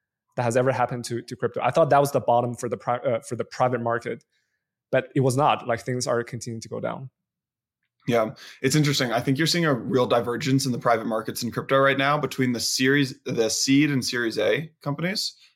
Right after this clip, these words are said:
Speaker 2: and the, um, you know, the series B, series C, and series D. And the series C and series D are, are getting whacked, right?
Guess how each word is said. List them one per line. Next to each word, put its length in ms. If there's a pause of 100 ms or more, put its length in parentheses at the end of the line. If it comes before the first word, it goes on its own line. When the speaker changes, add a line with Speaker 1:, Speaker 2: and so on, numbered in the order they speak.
(140)
Speaker 2:
and 300
the, 220
um, 400 (580)
you 100
know, 60
the 80
series 260
B, 300
series 360
C, 240
and 200
series 260
D. 380 (300)
And 180
the 40
series 360
C 80
and 120
series 260
D 140
are, 280
are 80
getting 260
whacked, 420
right? 260